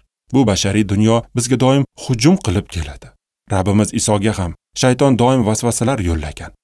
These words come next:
Lekin Hazrati Iso kalomingdagi haqiqatlar bilan uning hujumlariga javob bergan. Xudoyim, bizga ham kaloming haqiqatlarini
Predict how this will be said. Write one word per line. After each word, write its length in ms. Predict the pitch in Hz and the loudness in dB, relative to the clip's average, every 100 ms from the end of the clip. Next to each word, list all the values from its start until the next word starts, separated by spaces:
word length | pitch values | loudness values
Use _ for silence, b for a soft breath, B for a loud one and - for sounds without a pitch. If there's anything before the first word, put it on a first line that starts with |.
| _ - | _ -6
Lekin 300 | 90 85 101 | -4 0 -2
Hazrati 480 | - 101 104 104 110 | 0 0 0 0 0
Iso 200 | 117 120 117 _ | 2 0 0 _
kalomingdagi 800 | - 143 147 143 143 135 135 156 - - | 0 2 4 4 4 2 2 0 -2 -8
haqiqatlar 720 | 151 160 156 143 143 160 170 | -4 -2 -2 -2 -2 -2 0
bilan 220 | 147 151 - | 0 0 2
uning 240 | 127 180 | 2 2
hujumlariga 680 | - 110 107 101 101 98 110 - | 0 0 2 2 0 0 -2 -4
javob 400 | 101 98 113 110 | -2 -2 -2 -4
bergan. 360 | 80 - - - _ _ _ | -8 -10 -16 -18 _ _ _
Xudoyim, 420 | - 101 98 85 76 _ - | -6 -2 -2 -2 -8 _ -10
bizga 280 | 107 92 120 | -6 -2 -4
ham 200 | - 82 - - | -4 -8 -12 -4
kaloming 460 | 147 143 131 165 170 | 0 4 4 2 0
haqiqatlarini 880 | - 110 104 107 104 110 107 117 127 | -6 -8 -6 -6 -2 0 2 2 0